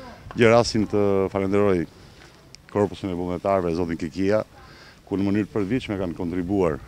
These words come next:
ndjeshëm në, në përmirësimin e situatës në shumë zona turistike, por gjithashtu dhe shumë bashki janë bashkuar kësaj nisme dhe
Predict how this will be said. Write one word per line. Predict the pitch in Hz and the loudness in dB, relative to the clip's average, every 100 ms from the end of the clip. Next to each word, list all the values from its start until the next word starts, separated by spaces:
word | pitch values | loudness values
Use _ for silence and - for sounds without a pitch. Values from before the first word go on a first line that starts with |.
| - - - - - | -20 -20 -18 -16 -6
ndjeshëm | 85 92 120 - 95 92 | -2 2 2 0 -2 -2
në, | 87 85 80 | -2 -4 -6
në | 95 90 | -6 -6
përmirësimin | 92 90 - 107 95 | -4 -4 -4 -4 -2
e | 90 | -4
situatës | 90 95 98 95 90 - | -4 2 2 2 -2 -6
në | - | -6
shumë | 95 92 | -4 -2
zona | 85 80 | -4 -6
turistike, | 80 76 113 110 147 - - - - - - - - | -8 -6 -4 -4 -6 -8 -20 -20 -20 -20 -20 -20 -2
por | 143 123 | 2 4
gjithashtu | 123 104 135 127 | 6 4 6 6
dhe | - | 4
shumë | 117 101 | 2 2
bashki | 98 92 - 127 151 123 | 2 0 0 2 2 2
janë | 101 95 92 85 | 2 2 0 -2
bashkuar | 92 - 101 87 | -4 0 0 0
kësaj | - 80 | -4 -2
nisme | 98 110 135 67 - - 92 | -4 -4 -4 -4 -4 -6 2
dhe | 98 | 4